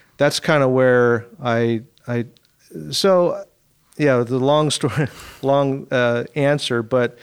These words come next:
I'm, I'm trying to, um, you know, pioneer this new material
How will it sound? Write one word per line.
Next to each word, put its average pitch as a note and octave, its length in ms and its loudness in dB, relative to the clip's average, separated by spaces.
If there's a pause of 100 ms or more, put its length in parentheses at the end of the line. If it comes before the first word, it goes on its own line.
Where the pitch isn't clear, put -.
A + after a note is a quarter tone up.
(420)
I'm, C3+ 260 -2
I'm C3 140 -4
trying D#3 400 0
to, B2+ 420 0
um, A2+ 380 0 (460)
you C#3 120 -4
know, A2+ 440 -2 (520)
pioneer A#2+ 500 -2
this G#2+ 220 -8
new B2 120 -4
material A2+ 680 -4